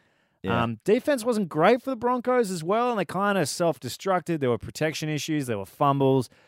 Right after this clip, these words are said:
Speaker 2: big scrum. I don't know if you saw this, but Philip Lindsay threw a punch.
Speaker 1: Really?
Speaker 2: Yeah, ridiculous. I mean, f-, uh, you, you, you can't even touch the quarterback, so
Speaker 1: Yeah.
Speaker 2: you don't expect
Speaker 1: Yeah.
Speaker 2: to be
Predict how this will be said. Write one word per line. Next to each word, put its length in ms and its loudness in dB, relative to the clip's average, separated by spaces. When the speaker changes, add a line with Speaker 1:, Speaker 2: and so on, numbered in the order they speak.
Speaker 2:
big 200 0
scrum. 400 0
I 40 2
don't 100 0
know 100 2
if 80 -2
you 60 -6
saw 220 -2
this, 140 0
but 140 -10
Philip 300 0
Lindsay 400 -6
threw 280 -12
a 20 -8
punch. 500 -12
Speaker 1:
Really? 300 6
Speaker 2:
Yeah, 480 2
ridiculous. 640 -8
I 80 -10
mean, 240 -8
f-, 80 -20
uh, 80 -10
you, 220 -10
you, 180 -18
you 100 -10
can't 240 -2
even 100 -2
touch 220 -6
the 60 -10
quarterback, 500 2
so 140 4
Speaker 1:
Yeah. 60 4
Speaker 2:
you 120 -2
don't 220 0
expect 160 0
Speaker 1:
Yeah. 60 -2
Speaker 2:
to 80 -10
be 20 -8